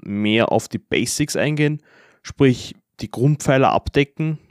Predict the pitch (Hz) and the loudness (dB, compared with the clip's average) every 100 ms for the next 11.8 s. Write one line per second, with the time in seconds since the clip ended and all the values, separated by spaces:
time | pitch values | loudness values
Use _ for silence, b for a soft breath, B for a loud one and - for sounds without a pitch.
0 | _ - 117 107 - 104 107 - 120 110 | _ -4 0 0 0 2 2 4 2 2
1 | - - - 117 127 139 139 B B B | -4 -6 -2 -2 0 -2 -4 B B B
2 | B _ - 117 110 - 113 - 123 120 | B _ 2 4 4 2 0 2 2 4
3 | 127 120 110 - 110 - 98 117 139 - | 4 4 2 2 0 0 0 0 0 -6
4 | - - 104 - 110 110 110 - - - | -10 -6 -6 0 2 2 0 -8 -20 -20
5 | _ - 107 113 120 117 104 - _ - | _ -4 -2 4 4 6 4 2 _ 2
6 | 123 117 123 - - - - 117 135 139 | 4 4 0 -4 -6 -8 -2 2 2 2
7 | - - b b b b b b _ - | -2 -14 b b b b b b _ -2
8 | 117 113 110 120 117 117 - 127 - - | 0 0 0 0 0 -2 -2 -4 -4 -4
9 | 120 117 107 87 98 101 110 90 107 - | -2 -4 -4 0 0 -2 0 0 0 -4
10 | - 107 107 110 113 98 - 104 107 - | -14 -8 -2 2 2 2 0 2 2 0
11 | - - 113 98 - 117 117 | -8 -4 0 0 0 -4 -4